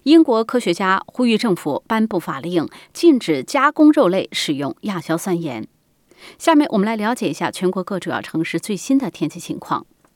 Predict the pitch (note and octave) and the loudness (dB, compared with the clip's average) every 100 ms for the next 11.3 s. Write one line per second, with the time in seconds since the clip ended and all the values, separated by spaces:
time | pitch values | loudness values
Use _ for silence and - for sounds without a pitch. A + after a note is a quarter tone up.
0 | _ _ _ _ _ _ _ _ _ _ | _ _ _ _ _ _ _ _ _ _
1 | - - E4 C4+ C4 - G3 E3+ C#4 D4 | -16 4 6 6 4 0 -2 0 6 8
2 | B3+ E3 B3+ A3+ E3+ A2+ - G#3+ G#3+ A3 | 8 4 0 0 0 -4 -4 -2 -2 0
3 | B3 A#3+ D#3 - B3 B3 D3 - D#3 - | 2 2 -2 -2 -2 -2 -4 -4 -4 -6
4 | _ _ _ _ _ - D#4 D4+ G#3+ E3 | _ _ _ _ _ 2 2 4 0 -2
5 | - - A#3+ E4 C4+ C4+ D4+ D4 F3 D#3 | -4 0 0 2 2 4 4 2 2 2
6 | - - C4 A3 B3+ C4 C4+ C4 - - | -2 -4 -4 0 0 4 4 4 0 0
7 | A3 G#3+ G3 B3+ C4 - A#2+ - _ _ | -2 0 0 0 0 -2 -6 -8 _ _
8 | _ _ - _ D4+ C4+ - C4+ C#4 C#4 | _ _ -20 _ 4 4 4 2 4 4
9 | C#4+ - - - D3 D3+ E3 - B3 A#3 | 2 0 -6 -2 0 -2 -4 0 2 2
10 | A#3+ C4+ C4 A#3 - - A3 A3 F#3 F#3+ | 2 2 4 2 -2 -4 -2 -2 -4 -4
11 | B3 F#3 E2+ | -4 -4 -6